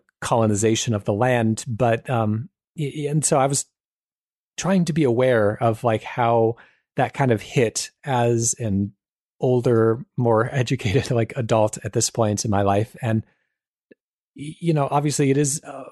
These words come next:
a very kind of, like, whitewashed version of, you know, even though it does depict, depict a lot of the individual horrors that these people would be under, all the, the dysentery and the snake bites and such. But, um,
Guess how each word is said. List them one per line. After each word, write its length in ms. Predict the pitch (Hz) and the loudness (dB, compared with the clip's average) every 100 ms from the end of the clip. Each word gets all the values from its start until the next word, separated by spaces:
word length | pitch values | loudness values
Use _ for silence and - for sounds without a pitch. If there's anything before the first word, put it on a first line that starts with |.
| 131 - | -20 -10
a 80 | 127 | -2
very 280 | 143 139 | 2 2
kind 200 | 135 143 | 2 0
of, 60 | 131 | 2
like, 220 | 123 117 - _ _ _ _ _ | 0 0 -8 _ _ _ _ _
whitewashed 680 | - 120 123 - 117 113 - | -4 0 2 2 0 0 -2
version 640 | 127 117 113 113 110 110 127 | 2 2 4 2 2 0 -4
of, 380 | - 107 101 - - _ _ _ _ _ _ - | 0 0 0 -6 -20 _ _ _ _ _ _ -4
you 80 | |
know, 120 | 120 113 | -2 -2
even 240 | 131 120 117 | 0 2 4
though 220 | 113 113 - | 2 0 -8
it 120 | 131 117 | -4 0
does 220 | 120 113 | 0 2
depict, 480 | 123 - 117 - - _ _ _ | -2 0 -2 -2 -20 _ _ _
depict 440 | 143 120 151 - - | -2 0 0 0 -2
a 80 | 151 | 0
lot 180 | 139 135 | 2 2
of 80 | 127 | 2
the 160 | 127 - | 0 2
individual 560 | 160 143 139 139 123 117 | 0 2 0 0 2 2
horrors 540 | 117 110 104 110 110 | 4 4 4 2 2
that 100 | 107 | 0
these 180 | 110 110 | 0 -2
people 260 | - 117 | -4 0
would 120 | 107 101 | -2 0
be 300 | 110 104 - _ _ _ _ | 0 0 -2 _ _ _ _
under, 440 | 135 120 113 120 131 | -2 0 2 0 0
all 100 | 120 | -2
the, 140 | 113 110 | 0 0
the 160 | - | 0
dysentery 580 | 113 120 - 113 - 110 | 0 0 0 -2 0 0
and 140 | 113 104 | 2 0
the 60 | |
snake 260 | - 120 - | 0 -2 -2
bites 300 | 107 107 - | -2 -2 -2
and 100 | 110 | -2
such. 320 | 107 107 - | 0 -2 0
But, 260 | 120 107 127 | 0 0 0
um, 360 | 110 95 95 | -2 0 -4